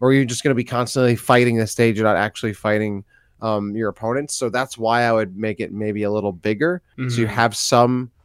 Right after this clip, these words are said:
Speaker 1: room to work with. But I would love it to be a one-to-one, like, have Mother Brain, have the Rinkas, have the lava, have the platforms,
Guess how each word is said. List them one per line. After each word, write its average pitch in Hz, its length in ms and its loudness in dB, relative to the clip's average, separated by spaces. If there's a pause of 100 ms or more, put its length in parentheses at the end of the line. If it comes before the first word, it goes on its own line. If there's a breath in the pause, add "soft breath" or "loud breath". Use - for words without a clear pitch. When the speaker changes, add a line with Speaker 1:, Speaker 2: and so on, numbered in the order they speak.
(120)
Speaker 1:
room 127 600 0
to 120 140 -2
work 120 240 2
with. 185 260 2
But 123 260 6 (340 soft breath)
I 139 100 8
would 156 140 8
love 139 180 10
it 123 80 -4
to - 80 -10
be 127 200 2
a 104 120 4
one-to-one, 113 640 4
like, 98 180 -4
have 135 200 4
Mother 135 220 6
Brain, 120 260 2
have 117 180 -2
the 113 80 -4
Rinkas, 113 320 -4
have 110 180 -4
the 110 80 -2
lava, 107 360 2
have 107 220 -2
the 98 60 -16
platforms, 104 720 -4